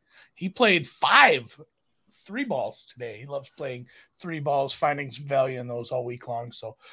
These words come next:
go check that out if you want some more free golf bets. I've got nothing for you today. We'll just, uh, we'll just go with the normal stuff. Some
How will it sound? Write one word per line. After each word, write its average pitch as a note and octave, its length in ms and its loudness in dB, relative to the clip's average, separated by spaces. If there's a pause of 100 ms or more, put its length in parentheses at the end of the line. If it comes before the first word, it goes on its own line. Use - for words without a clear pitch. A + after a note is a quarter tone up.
(180)
go A3+ 120 4
check A3 260 6
that G#3 180 10
out G3+ 160 12
if G3 120 0
you G3 80 0
want F3 100 -4
some F#3 120 -4
more F3+ 120 2
free F3+ 220 -2
golf D#3+ 320 4
bets. D#3+ 260 4
I've D#3+ 160 4
got D3+ 160 4
nothing C#3 300 -2
for C#3+ 160 -6
you C#3 80 -2
today. C3+ 320 0
We'll D3 100 -2
just, E3 300 -10
uh, A3+ 260 6
we'll A3+ 80 -2
just A3+ 220 -10
go A#3 120 4
with A#3 140 0
the A3 60 2
normal G3 320 2
stuff. A#2+ 340 -8
Some A#2+ 180 -16